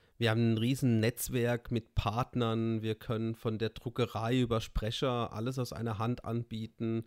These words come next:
Das macht mich schon stolz. Ich meine, man kann ja auch, man sollte auch stolz auf sich selbst sein, wenn man sich die Ziele setzt und diese dann auch erreicht. Das war schon immer ein Traum und ein Ziel von mir, mein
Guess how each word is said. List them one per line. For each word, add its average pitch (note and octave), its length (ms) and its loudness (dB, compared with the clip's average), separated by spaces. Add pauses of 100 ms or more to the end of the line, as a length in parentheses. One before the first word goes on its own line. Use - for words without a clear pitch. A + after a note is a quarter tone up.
(100)
Das - 240 -4
macht G#2+ 300 -2
mich A2+ 160 -2
schon D3 560 -2 (260)
stolz. C3+ 640 0
Ich A#2+ 100 -6
meine, A2 160 2
man A2 100 -2
kann A2 180 -2
ja A2 120 2
auch, G#2 160 -4
man A2 120 0
sollte E3 460 6
auch A#2 160 0
stolz B2 360 0
auf A2 120 0
sich A2 200 -2
selbst - 440 -4
sein, G#2+ 320 -2 (400)
wenn G#2+ 100 -2
man A2 180 2
sich A2+ 220 -6
die - 140 -10
Ziele C3+ 480 0
setzt A2 580 -2
und A#2 200 0
diese A2+ 200 -6
dann B2 160 0
auch A2 200 -2
erreicht. A2+ 760 -2 (100)
Das - 220 -8
war A#2 140 -2
schon A#2+ 120 -4
immer C3+ 420 -2
ein A#2 160 -6
Traum A2+ 480 -4
und C3+ 120 0
ein A#2+ 120 0
Ziel C3+ 280 -8
von B2+ 200 -4
mir, A#2 400 0 (280)
mein A#2+ 320 -4